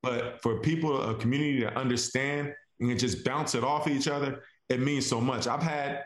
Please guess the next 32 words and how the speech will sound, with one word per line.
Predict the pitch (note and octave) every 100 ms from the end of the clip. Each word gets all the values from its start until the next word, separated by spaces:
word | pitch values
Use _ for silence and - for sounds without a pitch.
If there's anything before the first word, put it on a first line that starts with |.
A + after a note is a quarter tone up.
| -
those, | C#3+ C#3+ - -
I |
had | D3 D3
some | D3+ C3+
of | A#2
the | G2+ -
best | D3 D3 -
conversations | C3+ C3 - C3+ B2 A#2+ G#2+
with | A2+ A2+
my | A#2
buddy | A2 B2 A#2+
I |
mentioned | A#2 B2 A#2 A#2
at | G2+ G2+
Villanova, | A#2 A2+ B2 G#2+
John | G2+ A#2+ A2+
Haynes, | A2+ A#2+ G#2 - - - -
and | - B2+
we, | C#3 A#2+ - - _ -
we | B2+ A#2 A#2+
finally | D#3 D#3 D3+
got | C3+ C3 G#2+
vulnerable | C3+ C#3 B2 A2+ A2
enough | A2+ G#2+ -
to | G#2+
say, | - A2+ G#2+ A2 - -
"Yo, | - A2
I'm | G2+ D#3+
not | C3+ B2+
all | C3+
right, | D#3+ C#3
man. | A#2+ C3+ C#3+